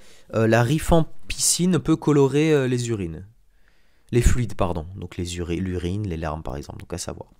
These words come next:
Donc dernière sous-famille, on a les imidazolés, dont un médicament connu est le métronidazole,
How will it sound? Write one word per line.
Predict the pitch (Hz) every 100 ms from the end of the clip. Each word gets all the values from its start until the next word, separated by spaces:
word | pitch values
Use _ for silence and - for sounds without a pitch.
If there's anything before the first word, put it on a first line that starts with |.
| _ - - - -
Donc | 104
dernière | 139 180 170
sous-famille, | - - 131 147
on | 151
a | 120
les | 110 110
imidazolés, | 139 143 127 113 104 - - _ _ - - - - -
dont | 113 113
un | 139
médicament | 127 127 131 120 127 127
connu | 127 117 123
est | 113
le | 101
métronidazole, | 110 123 147 143 - 131 131 123 113 104 123 143